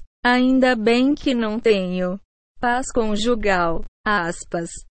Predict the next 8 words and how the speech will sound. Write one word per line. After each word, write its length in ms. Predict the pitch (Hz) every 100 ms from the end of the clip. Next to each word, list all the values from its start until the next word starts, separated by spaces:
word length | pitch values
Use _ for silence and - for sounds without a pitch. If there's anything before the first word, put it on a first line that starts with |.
| _
"O 140 | 262 269
quê?" 440 | - 220 160 160 190 _ 247
o 120 | 254
marido 600 | 254 247 240 240 240 277
perguntou 800 | 254 233 220 233 226 240 240 269
de 140 | 240 254
surpresa. 920 | 294 294 - 202 175 170 175 170 175 - - _ _ 277
"Estás 540 | 262 - 240 233